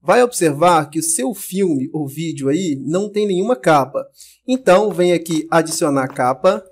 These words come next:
e procure a imagem aí que você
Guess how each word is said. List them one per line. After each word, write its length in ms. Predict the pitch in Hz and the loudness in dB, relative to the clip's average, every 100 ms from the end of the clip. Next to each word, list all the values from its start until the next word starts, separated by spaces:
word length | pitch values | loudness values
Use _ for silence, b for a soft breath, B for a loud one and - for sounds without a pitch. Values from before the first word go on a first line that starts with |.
| _ - - _ _ _ _ _ _ _ _ _ | _ -20 -20 _ _ _ _ _ _ _ _ _
e 100 | 180 | -6
procure 600 | 180 214 214 180 180 185 190 | 0 2 2 2 2 2 0
a 60 | |
imagem 520 | 202 185 160 170 165 185 | 0 2 2 2 2 0
aí 360 | 160 160 165 - _ _ _ | 0 -2 -8 -16 _ _ _
que 120 | 165 | -4
você 480 | 180 185 175 160 | -4 -2 0 0